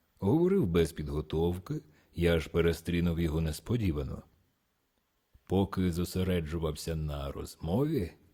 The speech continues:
соромливістю, а це добра ознака в юнака,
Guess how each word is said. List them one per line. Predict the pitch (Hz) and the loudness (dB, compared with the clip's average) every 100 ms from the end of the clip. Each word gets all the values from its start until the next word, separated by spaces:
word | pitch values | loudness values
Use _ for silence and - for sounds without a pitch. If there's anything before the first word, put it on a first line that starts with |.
| _ _ _ | _ _ _
соромливістю, | - 78 85 87 87 123 190 196 160 - - 123 107 - - | -8 0 2 4 4 6 6 4 -2 -4 -2 0 -2 -8 -6
а | 98 | -4
це | 92 95 | -2 0
добра | 101 92 76 71 | 4 4 2 -2
ознака | 80 80 87 78 - | -2 0 0 0 -2
в | 80 | -4
юнака, | 78 78 73 - 98 139 | -2 -4 -4 0 0 -2